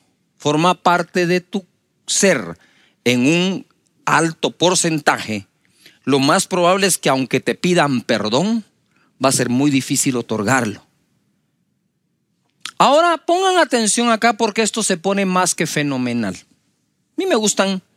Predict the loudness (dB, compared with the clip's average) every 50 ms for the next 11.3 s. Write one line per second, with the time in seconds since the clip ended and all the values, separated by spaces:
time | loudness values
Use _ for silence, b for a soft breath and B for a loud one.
0 | _ _ _ _ _ _ _ _ _ _ _ _ _ -4 -2 -2 0 0 0 -2
1 | -2 -6 -8 -6 -4 -4 -4 -2 -2 -2 0 0 0 0 0 -2 -2 -4 -6 -10
2 | -16 -20 -20 -20 -20 _ _ _ _ _ _ _ _ _ _ _ -10 -6 -4 -4
3 | -4 -6 -8 _ _ _ _ _ _ _ _ -10 -6 -4 -2 -2 0 0 0 -2
4 | -2 -4 -6 -10 -16 -20 _ _ _ _ _ _ _ _ _ _ _ _ _ -4
5 | -2 0 -2 -2 -4 -8 -14 -20 -20 _ _ _ _ _ _ _ _ _ _ _
6 | _ B B B B B B B B 2 2 2 2 4 4 4 6 6 4 4
7 | 4 4 4 2 2 0 2 2 2 2 2 2 2 2 2 2 2 2 2 2
8 | 2 2 2 2 2 2 2 2 0 -2 -6 -10 -10 -8 -6 -4 -4 -4 -4 -2
9 | -2 -2 -2 -2 -2 -2 -2 -2 0 -2 -2 -2 -4 -4 -4 -4 -4 -4 -6 -4
10 | -4 -4 -2 0 0 0 0 0 -2 -4 -6 -4 -4 -4 -2 -2 0 0 0 0
11 | 0 0 0 0 -2